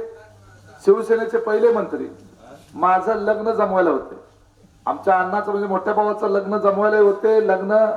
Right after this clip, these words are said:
लग्नालाही होते, मधल्या भावाच्या लग्नाला होते आणि माझ्याही लग्नाला आणि आमच्या घरी पण आले होते. त्यामुळं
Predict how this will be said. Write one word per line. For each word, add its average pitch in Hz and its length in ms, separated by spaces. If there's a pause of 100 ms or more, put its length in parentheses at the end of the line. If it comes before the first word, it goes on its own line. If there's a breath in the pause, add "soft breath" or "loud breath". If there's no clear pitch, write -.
(120)
लग्नालाही 190 500
होते, - 420 (360)
मधल्या 185 340
भावाच्या 208 400
लग्नाला 202 320
होते 151 440 (160)
आणि 139 160
माझ्याही 170 460
लग्नाला 123 360 (1400)
आणि 165 120
आमच्या 190 240
घरी 190 180
पण 202 160
आले 120 180
होते. - 180 (640)
त्यामुळं 196 400